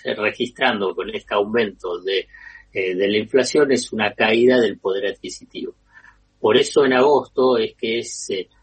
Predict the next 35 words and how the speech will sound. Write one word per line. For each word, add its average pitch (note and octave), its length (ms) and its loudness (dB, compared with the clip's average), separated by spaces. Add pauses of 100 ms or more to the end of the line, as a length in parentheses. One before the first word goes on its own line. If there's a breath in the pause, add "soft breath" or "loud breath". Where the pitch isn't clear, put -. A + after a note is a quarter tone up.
se - 220 -8
vio A2 180 -2
un G#2+ 80 -8
poquito G#2+ 420 0
más G#2+ 220 2
de G#2 160 4
debilidad G#2 720 2 (360)
en G2+ 540 -4
los F#2+ 480 -4
rubros G#2 360 0
de F2+ 60 -2
consumo. E2+ 640 -8 (340 soft breath)
Pero C3+ 160 4
yo - 220 -2
creo D#3+ 300 2
que C3+ 320 0 (360)
vinculado C#3 420 2
con C3+ 100 2
el B2 80 -2
tema D#3 180 -2
de C3+ 80 0
los A#2+ 100 -2
consumos B2+ 520 -8
hay C3+ 240 0 (180)
un C#3+ 300 -2
inmenso D3 720 0
debate, - 380 -8 (320)
un A#2 140 2
inmenso A#2 580 2
debate A#2 600 0 (340)
que, A#2+ 540 0 (100)
eh, G#2 200 -4
recorre A#2 800 0 (340)
no C3 160 0
solamente, A#2+ 800 -2